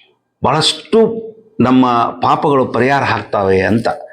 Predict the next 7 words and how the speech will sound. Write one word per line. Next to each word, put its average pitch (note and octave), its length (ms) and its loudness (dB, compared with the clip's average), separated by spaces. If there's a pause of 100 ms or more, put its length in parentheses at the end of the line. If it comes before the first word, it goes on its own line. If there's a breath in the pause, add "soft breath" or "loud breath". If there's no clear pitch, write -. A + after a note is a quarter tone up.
(260 loud breath)
ಅದು B2+ 380 2
ಪ್ರತೀತಿ. F3+ 760 0 (180)
ಅದನ್ನೇ, C#3+ 500 0
ಆ, G2+ 400 0
ರತ್ನಾಕರ A#2 440 -2
ಭಟ್ರು G2+ 340 -2
ಹೇಳಿದ್ದಾರೆ, F#2+ 640 -2